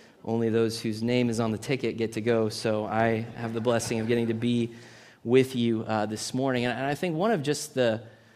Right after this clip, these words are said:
the refreshing things for us was just to see the way that God continues to grow us.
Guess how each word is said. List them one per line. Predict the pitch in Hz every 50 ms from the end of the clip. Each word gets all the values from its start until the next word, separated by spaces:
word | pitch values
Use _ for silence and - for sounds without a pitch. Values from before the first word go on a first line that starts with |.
| - _ _ _ _ _
the | - 123
refreshing | 117 113 113 - 151 147 151 151 - 151 127 120
things | - 131 120 117 110
for | - - 120 113
us | 110 110 - -
was | 120 113
just | 131 123 -
to | - 123
see | - - 139 139
the | 127 120
way | 117 123 120 113
that | 110 101 110
God | 120 117 123 139 147 139 -
continues | 127 113 107 - 127 117 120 117 113 110 -
to | -
grow | - 98 - 101 95 90 78
us. | 67 - - - - - - -